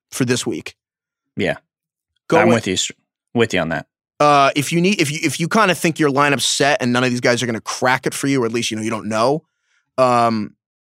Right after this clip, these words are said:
Speaker 1: and you're kinda plotting for week, if you have a bye or whatever, you're plotting for next week, and you, or maybe you just wanna take stuff away from your opponents 'cause there's game theory going.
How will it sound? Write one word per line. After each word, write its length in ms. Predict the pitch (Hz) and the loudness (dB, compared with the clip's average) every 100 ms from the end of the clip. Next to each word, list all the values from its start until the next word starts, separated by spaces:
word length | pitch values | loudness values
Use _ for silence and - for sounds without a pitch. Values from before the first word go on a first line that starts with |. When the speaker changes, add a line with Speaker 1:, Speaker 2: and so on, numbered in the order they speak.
| _ _ | _ _
Speaker 1:
and 100 | 139 | -2
you're 80 | 131 | 0
kinda 220 | 127 139 123 | 2 0 2
plotting 400 | 127 120 123 120 | 2 4 4 0
for 320 | 123 117 110 | -2 -4 -4
week, 260 | 131 127 - | -4 -4 -2
if 140 | 120 | -2
you 80 | 135 | -2
have 80 | 107 | 0
a 40 | |
bye 300 | 131 135 135 | 2 4 4
or 40 | 135 | 4
whatever, 200 | 135 123 | 2 0
you're 100 | 113 | -2
plotting 320 | - 120 123 | 2 2 2
for 100 | 123 | -2
next 200 | 120 - | -2 -2
week, 220 | 131 123 | -2 -2
and 100 | 113 | -4
you, 60 | 113 - | -8 -6
or 80 | 110 | -6
maybe 180 | 113 110 | -6 -6
you 20 | |
just 120 | 110 | -6
wanna 120 | 123 113 | -6 -4
take 200 | 127 117 | -4 -2
stuff 200 | 117 104 | -4 -4
away 220 | 110 113 | -4 -4
from 140 | 127 | -4
your 80 | 120 | -6
opponents 420 | - 135 139 131 | -4 -2 -2 -4
'cause 140 | - 110 | -6 -8
there's 160 | 95 | -10
game 220 | - 135 127 | -6 -4 -2
theory 260 | 135 131 | -2 -2
going. 380 | 131 131 131 | 0 0 0